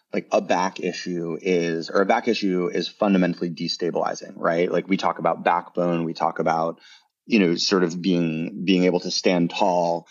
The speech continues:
And that, to me, energetically really lies in the back. And so, f-, personally, having a back injury was largely destabilizing, not only from a physical perspective, but also from a mental and emotional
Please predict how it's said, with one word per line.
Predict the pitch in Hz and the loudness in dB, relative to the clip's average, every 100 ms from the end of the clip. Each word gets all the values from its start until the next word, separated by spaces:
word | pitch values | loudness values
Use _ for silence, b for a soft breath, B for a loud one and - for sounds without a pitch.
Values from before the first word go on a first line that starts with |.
| b b | b b
And | - 95 92 85 - - 98 | 0 2 4 2 -2 -8 -2
that, | 104 95 92 - - | 2 2 0 -6 -8
to | - | 2
me, | 113 135 | 4 4
energetically | 95 101 95 92 90 92 85 | 4 2 2 2 0 -2 -2
really | 90 85 80 | 0 -2 -2
lies | 82 87 87 80 | -2 -2 -2 -4
in | - 85 | -4 -4
the | |
back. | 85 95 92 | 0 0 0
And | 87 87 | -4 -4
so, | 98 90 92 - | 0 0 -2 -6
f-, | - - - | -18 -20 -4
personally, | - 135 - 104 92 87 87 b | 0 0 2 4 4 2 -4 b
having | - 104 98 95 | -4 0 2 2
a | 87 | 2
back | 90 85 - | 0 -2 0
injury | 123 135 110 95 90 | 2 4 4 4 2
was | - 90 | 2 0
largely | 90 82 104 113 104 90 85 82 _ _ - | 0 2 2 2 0 0 0 -2 _ _ -4
destabilizing, | 95 95 - 101 101 85 87 78 85 | 2 2 4 4 4 0 -2 -2 0
not | 92 95 | 0 2
only | 101 101 98 | 4 4 4
from | 90 90 | 2 -2
a | 85 | -2
physical | - 92 104 92 | 0 0 2 0
perspective, | - 85 - 87 90 78 | -2 -4 -4 -2 -2 0
but | 87 | 2
also | 90 92 92 | 2 0 -4
from | 90 87 | -2 -2
a | |
mental | 82 85 82 85 | -2 -4 -4 -6
and | |
emotional | 85 98 139 90 | -2 0 0 -4